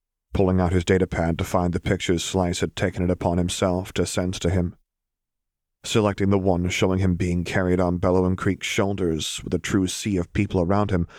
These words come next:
all reaching out to him, he flipped the pad over and showed the picture to his aunt and uncle. "See," he said, pointing to the small figure in the middle of a crowd of outstretched arms. "That's me. This was during the surprise party they threw for me a few days ago.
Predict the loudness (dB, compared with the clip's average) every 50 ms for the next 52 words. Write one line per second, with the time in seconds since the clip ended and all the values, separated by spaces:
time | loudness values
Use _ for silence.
0 | -20 -20 -20 -20 -20 _ _ 0 2 4 4 4 4 2 2 2 0 0 0 -2
1 | -2 -4 -4 -4 -2 -4 -4 -6 -10 _ _ _ _ _ _ _ _ _ -4 0
2 | 0 0 0 0 -2 -2 -2 -2 -6 -6 -6 -6 -4 -2 0 0 2 4 4 4
3 | 4 2 2 0 0 0 -2 -4 -4 -6 -6 -6 -2 0 0 0 0 -2 -4 -4
4 | -4 -4 -2 -4 0 0 2 2 2 0 0 0 0 0 0 0 0 -2 -2 -4
5 | -4 _ _ _ _ _ _ _ _ _ _ _ _ _ _ _ -12 -2 0 0
6 | 0 0 -2 -8 -12 -20 -12 -4 -4 -4 -2 -4 -6 -10 -12 -14 -18 _ _ _
7 | _ _ _ _ _ _ _ _ -2 0 2 2 2 2 0 0 0 0 -2 -2
8 | -2 0 2 2 2 2 0 0 0 2 4 4 4 4 4 4 4 4 2 2
9 | 0 -2 -4 0 0 2 2 4 2 2 2 2 0 0 0 -2 -2 -2 -2 -2
10 | -2 -2 0 0 0 0 -2 -4 -6 -8 -8 -8 -8 -8 -10 -14 _ _ _ _
11 | _ _ _ _ _ _ _ _ _ _ _ 0 0 0 0 -2 0 0 2 2
12 | 2 2 0 -2 -2 -2 -2 0 0 0 0 0 -2 -6 -16 -20 -20 -20 -20 -20
13 | -20 -20 _ _ _ _ _ 0 2 2 2 2 2 0 -2 -4 -2 0 0 2
14 | 2 0 -2 -4 -4 -2 -2 -2 -2 -2 -2 0 -2 0 0 0 0 0 0 0
15 | 0 0 0 0 0 2 2 2 2 0 0 -2 -4 -4 -4 -6 -8 -8